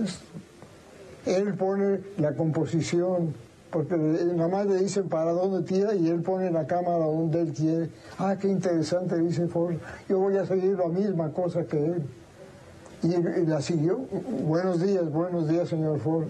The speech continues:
Jack for you", me, bueno, Jack for me. Este, "¿no te vas a asomar a la cámara?". "Yo solamente soy el director", me dice, "yo no me asomo nunca a las cámaras,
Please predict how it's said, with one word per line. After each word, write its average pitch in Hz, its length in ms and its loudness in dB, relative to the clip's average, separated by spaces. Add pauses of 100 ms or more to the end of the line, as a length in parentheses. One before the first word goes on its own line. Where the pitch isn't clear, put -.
Jack 185 320 0
for 185 200 -2
you", 175 280 2
me, 139 120 -2 (140)
bueno, 175 320 0 (220)
Jack 151 200 2
for 151 200 0
me. 147 240 0 (640)
Este, 160 300 0 (1160)
"¿no 175 160 2
te 185 100 0
vas 190 200 0
a - 40 -12
asomar 175 280 0
a 185 100 2
la 165 140 0
cámara?". 190 420 -2 (260)
"Yo 196 140 0
solamente 214 560 0
soy 208 220 0
el 202 160 0
director", 208 580 2
me 202 120 0
dice, 165 300 0
"yo 165 140 2
no 180 120 0
me 190 100 2
asomo 190 420 0
nunca 190 300 2
a 180 40 -2
las 180 180 0
cámaras, 214 600 -2